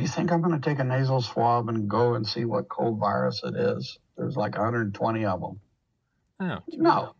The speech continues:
Speaker 2: give me a Z-Pak.
Speaker 1: I'm gonna check your chest, gonna make sure your lungs are clear, there's no secondary bacterial pneumonia.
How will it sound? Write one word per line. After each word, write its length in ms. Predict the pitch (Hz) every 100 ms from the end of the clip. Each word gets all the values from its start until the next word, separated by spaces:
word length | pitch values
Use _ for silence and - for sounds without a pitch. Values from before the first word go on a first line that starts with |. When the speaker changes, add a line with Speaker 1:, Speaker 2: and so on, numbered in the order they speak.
| _ _
Speaker 2:
give 60 | 180
me 80 | 185
a 40 |
Z-Pak. 360 | 156 190 - -
Speaker 1:
I'm 60 |
gonna 120 | 147 -
check 240 | - -
your 120 | 180
chest, 540 | 156 143 135 127 - - _ _ _ _ -
gonna 140 | -
make 140 | - -
sure 220 | 151 147
your 160 | 147
lungs 400 | 135 135 147 143
are 80 | 147
clear, 540 | 151 - 113 117 110 107 104 -
there's 220 | 110 101
no 260 | 120 123 123
secondary 680 | 104 - - 123 110 117 120
bacterial 680 | 110 107 - - 113 110 131
pneumonia. 600 | 131 131 123 101 104